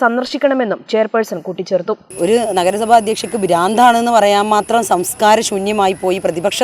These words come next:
Speaker 2: നേതാവിൻ്റെ സംസ്കാരം എന്നുള്ളതാണ് എനിക്ക് ആദ്യം പറയാനുള്ളത്. സ്റ്റേഡിയത്തിൽ ഒരു, ഒരു രണ്ട് ദിവസം മുമ്പേ ഒരു പ്രസ്താവന കണ്ടു, സ്റ്റേഡിയത്തിൽ ഒരു ടോയ്ലറ്റ് ബ്ലോക്ക് പോലും ഉണ്ടാക്കിയിട്ടില്ല എന്നുള്ളത്. സ്റ്റേഡിയത്തിൽ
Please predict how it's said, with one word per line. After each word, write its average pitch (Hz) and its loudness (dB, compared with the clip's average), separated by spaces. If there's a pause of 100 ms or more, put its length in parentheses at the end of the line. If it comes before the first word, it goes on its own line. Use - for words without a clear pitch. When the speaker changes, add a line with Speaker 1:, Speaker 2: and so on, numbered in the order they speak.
Speaker 2:
നേതാവിൻ്റെ 202 2 (840)
സംസ്കാരം 214 4
എന്നുള്ളതാണ് 190 2 (640)
എനിക്ക് 180 2
ആദ്യം 180 2
പറയാനുള്ളത്. 151 -2 (640)
സ്റ്റേഡിയത്തിൽ 262 2 (920)
ഒരു, 262 2
ഒരു 269 0
രണ്ട് 269 2
ദിവസം 277 0
മുമ്പേ 240 2 (120)
ഒരു 214 -2
പ്രസ്താവന 214 4
കണ്ടു, 196 -2
സ്റ്റേഡിയത്തിൽ 233 2
ഒരു 208 4 (460)
ടോയ്ലറ്റ് 240 6
ബ്ലോക്ക് 214 2
പോലും 196 0
ഉണ്ടാക്കിയിട്ടില്ല 175 -2
എന്നുള്ളത്. 147 -8 (800)
സ്റ്റേഡിയത്തിൽ 226 4